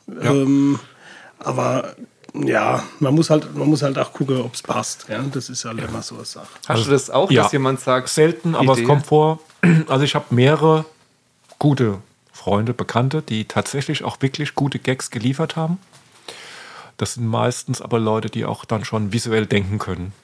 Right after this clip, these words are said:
Speaker 1: Also die auch schon mal wirklich sich, ähm,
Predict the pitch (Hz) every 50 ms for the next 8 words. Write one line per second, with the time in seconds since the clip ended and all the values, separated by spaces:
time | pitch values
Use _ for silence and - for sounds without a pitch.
0 | - - - 107 90 113 113 113 - 113 - - - 123 117 113 110 110 110 110
1 | 110 110 - - - - - - - 123 120 - 123 120 - - 123 117 - -
2 | - - - - - 117 110 107 107 107 104 110 110 104 104